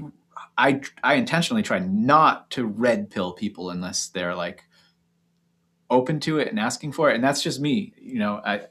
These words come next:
peop-, some people may need it, but I, I feel like I don't want to do that. Um, one, because I hate confrontation. <laughs> And, uh, two, because, you know, if, if I,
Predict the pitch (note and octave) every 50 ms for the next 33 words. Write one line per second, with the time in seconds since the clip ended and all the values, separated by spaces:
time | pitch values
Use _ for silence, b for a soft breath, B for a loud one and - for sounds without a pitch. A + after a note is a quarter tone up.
0 | _ _ _ - - _ - - B2+ B2 B2 - C#3 B2 C3 C3 C3+ B2+ A2+ A2+
1 | A2 A#2+ A#2 A2 G#2+ A#2+ C#3 E3 E3+ - - B B B B B B B - A2
2 | G#2 - F2+ E2 - - - - - B2 A#2+ B2 A#2+ A#2+ A#2+ - C3 A#2 A2 G#2+
3 | G2+ G2 F#2+ - - - - A2+ G#2+ A2 G#2 - - G#2 F#2+ A2 C3 D3+ - -
4 | - - G#2 F#2+ G2 F#2+ F2+ F2 F2 F2+ F#2+ - - _ _ - G2 F#2 F2+ F2
5 | E2+ F2+ G#2 A#2+ - _ _ b b b b b b b b b - - C3 F#3
6 | G3+ F3+ D#3+ D#3 E3 F3 F#3 A3 - _ _ _ - - A#2 - C#3 A2+ - -
7 | C3 B2+ B2+ - A#2 G2+ G2+ F#2 - D3 D3+ C#3+ - - - - - - C5+ A4+
8 | - - A#5+ - - - B B B B B B B B B B - - C#3+ B2
9 | A#2+ A#2 A2+ A2+ A#2+ A2+ G#2 G2+ G2 F#2+ G#2+ - - _ _ _ _ _ _ _
10 | _ _ _ - - - _ - - E3+ F#3+ - B2 A2 - - A2 G2+ G2 F#2+
11 | - - - - C3 A#2 A2 G#2 G#2 - - - A#2 G#2+ - - A#2